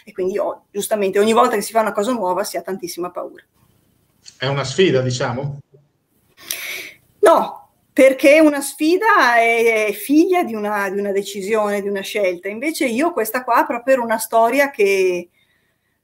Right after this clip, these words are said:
Speaker 1: che dovevo raccontare, era un po' che ce l'avevo lì che mi girava, a un certo punto questo era il momento di raccontarla, per cui ho detto: "La va o la spacca?" E se la spacca sarò contenta di averlo fatto, perché se non l'avessi fatto adesso mi sarei fatta un torto,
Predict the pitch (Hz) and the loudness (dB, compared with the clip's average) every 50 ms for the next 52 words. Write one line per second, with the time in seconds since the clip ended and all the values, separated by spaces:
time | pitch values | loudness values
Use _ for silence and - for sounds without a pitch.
0 | _ _ _ _ _ _ _ _ _ _ _ _ _ _ _ _ _ - 262 - | _ _ _ _ _ _ _ _ _ _ _ _ _ _ _ _ _ 0 2 4
1 | 262 262 277 294 277 262 247 247 240 240 240 302 311 311 311 294 254 254 302 339 | 6 6 6 8 8 6 6 4 2 0 2 4 4 4 4 4 4 6 6 6
2 | 320 269 220 220 220 220 220 - 269 269 269 262 - - 262 220 220 208 208 220 | 6 4 4 4 2 2 2 2 0 0 0 -2 -6 -4 -4 -2 -2 0 0 0
3 | 220 220 220 226 254 247 - 214 208 202 185 185 254 240 233 226 226 240 247 247 | 0 0 -2 -2 -4 -6 -6 -6 -6 -6 -6 -4 -2 0 2 2 4 4 2 2
4 | 294 311 320 320 320 285 262 - - 269 - 349 370 403 - - 277 302 302 - | 2 2 2 2 2 -2 -4 -4 -6 -4 0 0 0 0 2 2 0 0 2 0
5 | 349 320 302 262 240 233 233 240 247 247 247 202 220 214 208 214 - 233 220 214 | 0 0 2 0 0 -2 -4 -6 -6 -8 -6 -4 -2 -2 -2 -2 -4 -6 -8 -4
6 | 208 226 214 208 196 185 185 185 185 185 214 208 208 - - 226 254 285 294 262 | -2 0 0 0 0 -2 -4 -6 -6 -6 -8 -10 -10 -10 -8 -6 0 0 0 2
7 | 196 214 208 196 - 202 202 208 208 202 233 294 392 403 214 196 - - 233 220 | 4 2 2 2 0 -4 -4 -2 -2 0 0 0 2 0 0 -2 -2 0 0 0
8 | 196 - - 190 190 - - 415 415 349 262 247 - - - - - 285 302 294 | 0 -2 -6 -6 -6 -2 2 4 4 4 4 2 0 -4 -4 0 2 2 2 2
9 | 285 - - 302 302 - - 214 - _ _ _ _ _ _ _ _ _ _ _ | -2 -6 -2 0 0 0 0 -4 -10 _ _ _ _ _ _ _ _ _ _ _
10 | _ - - 240 240 254 254 254 277 269 262 269 285 269 269 269 285 269 254 240 | _ -6 -2 0 0 0 2 0 0 0 2 2 2 2 2 2 2 2 2 2
11 | 220 202 214 214 214 226 233 220 - - 208 185 175 180 - _ - 175 175 - | -2 0 -2 -2 -2 -2 -6 -8 -4 -4 -4 -4 -4 -8 -12 _ -12 -10 -6 -6
12 | 233 233 - 254 - - 277 269 285 285 294 285 277 285 294 294 - 285 - 285 | -6 -4 -4 -4 0 0 2 2 4 4 4 4 4 4 2 2 -4 -4 -4 -4
13 | 277 277 277 240 247 262 254 - 294 294 285 - 247 208 208 208 214 196 - - | 0 0 0 0 2 0 0 -2 -4 -4 -4 -6 -6 -8 -6 -8 -8 -10 -8 -8
14 | 202 202 202 196 - 175 175 190 - _ _ _ 180 175 | -8 -8 -8 -8 -8 -10 -10 -10 -14 _ _ _ -18 -18